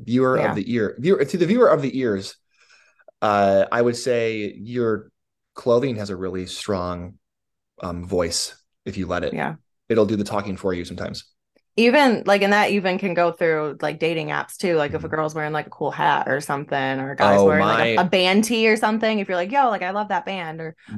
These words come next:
Speaker 1: My
Speaker 2: you can't," <laughs> don't say, "I bet you can't name three songs." Do not say that. <laughs>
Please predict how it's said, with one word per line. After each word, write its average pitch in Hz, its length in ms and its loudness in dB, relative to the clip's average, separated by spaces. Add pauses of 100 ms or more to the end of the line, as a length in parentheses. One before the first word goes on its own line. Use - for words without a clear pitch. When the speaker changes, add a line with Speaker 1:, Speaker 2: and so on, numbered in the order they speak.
Speaker 1:
My 117 120 4
Speaker 2:
you 127 320 -2
can't," - 240 -2
<laughs> - 0 -
don't 254 240 6
say, 254 160 6
"I 190 120 6
bet 185 180 4
you 185 100 0
can't 175 200 0
name 165 180 -2
three 156 160 -4
songs." 165 360 -2
Do 208 160 -2
not 160 180 -2
say 143 120 -6
that. - 360 -6
<laughs> - 40 -20